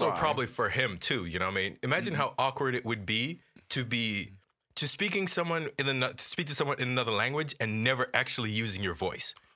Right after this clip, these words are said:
Speaker 2: Or I was also thinking, um, just for the fact that it would probably had been weeks or months since he had spoken to anybody. And so he was speaking more just to
Speaker 1: Yeah,
Speaker 2: keep
Speaker 1: like,
Speaker 2: his
Speaker 1: it,
Speaker 2: sanity.
Speaker 1: like, I, I can totally understand. Like, it, it seemed pretty natural
Speaker 2: But yeah,
Speaker 1: to me.
Speaker 2: it,
Speaker 1: Like,
Speaker 2: uh, well, it, it,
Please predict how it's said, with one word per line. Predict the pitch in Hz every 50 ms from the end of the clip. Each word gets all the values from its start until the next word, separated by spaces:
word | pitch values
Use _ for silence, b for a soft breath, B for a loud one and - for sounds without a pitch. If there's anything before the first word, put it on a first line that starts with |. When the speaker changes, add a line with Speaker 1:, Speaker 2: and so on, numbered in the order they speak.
| B B
Speaker 2:
Or | 131 165
I | 165 165 175
was | 185 190 190 196
also | 185 185 185 160
thinking, | 156 156 151 147 143 143 135 135 127 123
um, | 120 117 117 113 113 107
just | 127 117 -
for | 127 110
the | 101
fact | - - 107 107 -
that | - 104
it | 107
would | 104 98 -
probably | - 117 113 110 107
had | 107 95
been | 101 98 98 95 90
weeks | 104 107 110 - - -
or | 104
months | 95 95 90 95 104 104 -
since | - 107 -
he | - 101
had | 85 -
spoken | - - 98 - 101
to | - 87 87
anybody. | 90 92 107 110 127 127 139 151 170 214 - _ _ _ _ _ _ -
And | 101 101
so | - 117
he | 110 120
was | 120 110 -
speaking | - - 120 117 123 113 107
more | 107 110 110 110
just | 104 95 110 - - -
to | - 104 107
Speaker 1:
Yeah, | 143 165 120 82 69
Speaker 2:
keep | 67 80
Speaker 1:
like, | - 104 113 104
Speaker 2:
his | 113 120
Speaker 1:
it, |
Speaker 2:
sanity. | 107 104 117 120
Speaker 1:
like, | 127 131 -
I, | 139 139 131 131
I | 135
can | 147 135
totally | - 170 175 165 160 151
understand. | 139 131 120 - - 131 123 117 107 98
Like, | 98 101 95 87
it, | 98 113 120 117
it | 110
seemed | - 180 170 147 -
pretty | - 147 123 117
natural | 104 110 117 113 143 170 170
Speaker 2:
But | 160
yeah, | 139 120
Speaker 1:
to | 110 101
me. | 90
Speaker 2:
it, | 78
Speaker 1:
Like, | 90 80 - - - - - _ _ - -
Speaker 2:
uh, | 139 - -
well, | 175 180 160 143 135 127
it, | - 151 156 - - -
it, | 160 160